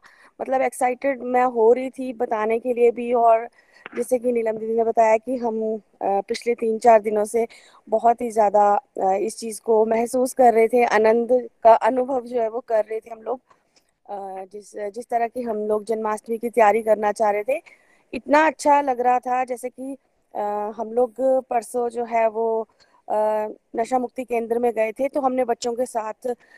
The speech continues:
जन्माष्टमी सेलिब्रेट की, तो बहुत ही आनंद आया और बच्चों की फीलिंग देख के बहुत आनंद आया कि किस तरह से वो खुश हैं। और वहाँ के सर ने जैसे बताया कि, अ, जो हम इनको ट्रीटमेंट देना चाहते हैं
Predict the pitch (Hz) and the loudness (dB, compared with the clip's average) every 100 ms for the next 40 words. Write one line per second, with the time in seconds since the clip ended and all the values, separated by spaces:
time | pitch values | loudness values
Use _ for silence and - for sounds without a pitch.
0 | _ 254 247 226 - 233 240 240 226 214 | _ -4 -2 -2 -4 -8 -8 -6 -8 -2
1 | 226 - 233 233 262 214 220 226 247 285 | -2 -2 -12 0 0 2 -2 0 0 2
2 | 233 226 214 220 220 233 240 220 - 254 | 2 0 -2 2 2 4 2 -2 -8 -10
3 | 233 285 302 _ _ _ - 277 302 311 | -10 -10 -12 _ _ _ 0 2 2 0
4 | 311 - 311 262 240 269 277 277 254 240 | -2 -6 -4 0 0 0 0 2 2 0
5 | 226 233 233 254 285 320 311 285 277 285 | -4 -4 -2 -4 -6 -10 -10 -6 -4 -2
6 | 294 277 285 269 247 214 190 _ _ _ | -4 -4 -4 -4 -6 -8 -12 _ _ _
7 | _ - 226 233 247 262 254 247 240 254 | _ 0 4 4 2 -2 -4 -4 -6 -6
8 | 262 311 294 269 269 277 262 254 262 240 | -10 -10 -4 -4 -2 -4 -6 -6 -6 -4
9 | 226 220 254 311 349 _ _ _ _ _ | -2 0 -2 -6 -10 _ _ _ _ _
10 | _ _ _ - 220 240 240 285 302 330 | _ _ _ -8 -4 -4 -2 0 4 4
11 | 311 311 311 339 330 302 277 285 302 277 | 2 -2 -4 -4 -4 -6 -6 -4 -4 -2
12 | 262 262 294 294 240 - - 185 | -2 0 0 0 -4 -6 -12 -14